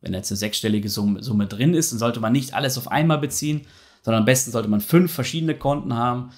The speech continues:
die man dann gestaffelt beziehen kann, um so auch die Steuer zu reduzieren. Nur damit ihr das mal gehört habt, ja. Und was auch noch immer so als Frage kommt, ist die Vermögenssteuer in der Schweiz. Ja, wie ist das mit der Vermögenssteuer?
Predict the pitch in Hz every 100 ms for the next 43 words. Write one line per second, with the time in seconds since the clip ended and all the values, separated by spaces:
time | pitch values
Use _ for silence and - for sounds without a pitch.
0 | _ _ 117 110 107 98 - 104 107 101
1 | 104 - 107 107 104 104 135 127 107 104
2 | 98 98 92 95 98 98 - _ _ -
3 | - 101 101 104 104 - 123 92 92 98
4 | 101 98 98 101 98 98 _ _ - -
5 | - 92 107 107 - 87 - - 80 -
6 | - - - - _ 113 123 123 - -
7 | - 151 190 185 170 175 156 147 143 -
8 | 135 170 165 160 156 143 131 131 120 113
9 | 127 143 - 131 131 131 127 131 - 113
10 | 104 87 104 110 131 127 117 110 - 123
11 | 196 196 - 147 147 147 135